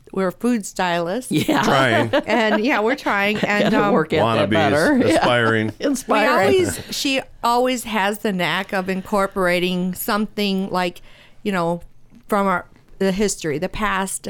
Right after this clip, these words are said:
Speaker 1: Um, and this time she actually, in one of the boards, is a board that her father had made.
Speaker 3: Oh,
Speaker 1: So we
Speaker 3: nice. Yeah.
Speaker 1: styled some of the, uh,
Speaker 3: Mm-hmm.
Speaker 1: dishes on that. And, you know, when we talk about history and, and relate that to the history of blueberries, you know, they first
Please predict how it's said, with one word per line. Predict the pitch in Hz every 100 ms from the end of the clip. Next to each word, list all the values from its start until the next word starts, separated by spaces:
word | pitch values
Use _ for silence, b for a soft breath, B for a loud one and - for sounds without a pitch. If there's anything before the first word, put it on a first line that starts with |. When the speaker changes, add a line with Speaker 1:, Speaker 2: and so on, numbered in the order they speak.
| 190
Speaker 1:
Um, | 185 180 175
and | 190 190
this | 202 208
time | - 196 175 180
she | - 196 -
actually, | 190 190 - 180 175 -
in | 185 185
one | 202
of | 196
the | 180
boards, | 170 180 170 175 - B B B
is | - 185
a |
board | 175 190 190 180
that | 170
her | 185
father | - 226 226 202
had | 160 147
made. | 143 120 - -
Speaker 3:
Oh, | 127 92 -
Speaker 1:
So | - 95
we | 98
Speaker 3:
nice. | 95 -
Yeah. | -
Speaker 1:
styled | 190 190 190
some | - 202 190
of | 185
the, | 180 180 175 -
uh, | 180
Speaker 3:
Mm-hmm. | 180
Speaker 1:
dishes | 214 220 120 -
on | 185 170 175
that. | 180 170 -
And, | 196 190 B B B B
you | 233
know, | 220 202
when |
we | 196
talk | 196 226 254 254
about | 202 -
history | - 240 220 202 190 196 190
and, | 180 175 -
and | 180
relate | 180 185 180
that | - 180 -
to |
the | 175
history | 175 202 - 202
of | 180
blueberries, | 180 220 202 170 165 - B B B B -
you | 208
know, | 196 180
they | 180
first | 185 240 247 247